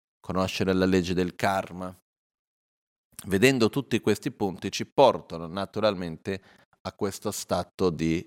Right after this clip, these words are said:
cosiddetta rinuncia, questa emer-, questo emergere definitivo, ok? Quindi questo amore verso noi stessi,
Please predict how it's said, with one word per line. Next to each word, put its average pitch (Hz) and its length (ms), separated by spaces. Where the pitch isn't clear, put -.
cosiddetta 80 760
rinuncia, 90 500
questa - 400
emer-, 82 460
questo - 280
emergere 82 580
definitivo, 69 680
ok? - 360
Quindi 87 240
questo 131 320
amore 113 380
verso 90 320
noi 87 160
stessi, - 520